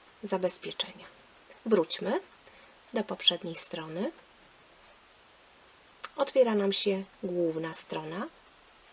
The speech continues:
O narodowym spisie, jakie dane bę-, będą zbierane w narodowym spisie w tym roku. Otwórzmy.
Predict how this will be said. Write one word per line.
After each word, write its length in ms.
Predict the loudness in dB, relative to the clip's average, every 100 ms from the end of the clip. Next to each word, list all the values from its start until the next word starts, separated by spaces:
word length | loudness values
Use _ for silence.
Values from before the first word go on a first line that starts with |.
| -20 -20 -20 -20 -20 -20 -20 -20 -20 -20 -20 -20 -20 -20 -20 -20 -20 -20 0
O 80 | 2
narodowym 540 | 4 4 2 2 2
spisie, 680 | 0 -2 -4 -2 -2 -2 -4 -8 -20 -20 -20 -20 -20 -14 -4
jakie 240 | 0 2
dane 320 | 4 6 6 4
bę-, 320 | 4 2 -2 -6 -20 -20 -8
będą 420 | 0 2 4 2
zbierane 720 | 2 0 0 0 -4 -4 -4 -4 -10 -20 -20 -20 -20 -20 -20 -20 -20 -20 -20 -20 -20 -20 -20 -20 -20 -20 -20 -20 -20 -20 -20 -20 -20 -20 -4
w 40 |
narodowym 520 | 2 2 2 0 -2 -4
spisie 520 | -6 -2 -2 -2 -6 -12 -20 -20 -8
w 40 |
tym 140 | -6
roku. 440 | -4 -6 -2 -2 -2 -6 -20 -20 -20 -20 -20 -20 -20 -20 -20 -20 -20 -14
Otwórzmy. 460 | -12 -10 -12 -12